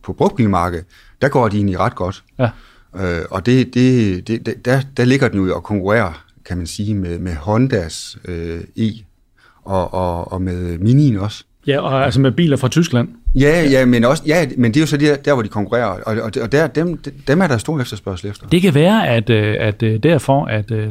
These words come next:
Speaker 2: der kun blev solgt to eksemplarer af Honda E her i, øh, i den forgangne måned.
Speaker 1: Jamen.
Speaker 2: Fordi at folk, de simpelthen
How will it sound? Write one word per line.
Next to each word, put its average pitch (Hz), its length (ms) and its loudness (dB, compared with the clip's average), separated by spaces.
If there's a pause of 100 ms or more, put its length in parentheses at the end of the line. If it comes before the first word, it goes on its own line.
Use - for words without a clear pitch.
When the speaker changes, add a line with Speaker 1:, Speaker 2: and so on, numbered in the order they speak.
Speaker 2:
der 117 100 -4
kun 135 240 2
blev 123 120 0
solgt - 380 -2 (360)
to 190 360 0 (500)
eksemplarer 120 600 0
af 107 240 -2
Honda 110 280 0
E 120 200 -2 (1120)
her 101 240 0 (120)
i, 104 240 0
øh, 98 340 -2
i 120 40 -2
den 107 120 0
forgangne 110 400 0
måned. 110 320 2 (440)
Speaker 1:
Jamen. 101 200 0
Speaker 2:
Fordi 120 200 4
at 107 60 2
folk, 123 200 -2
de 117 60 -2
simpelthen 110 240 4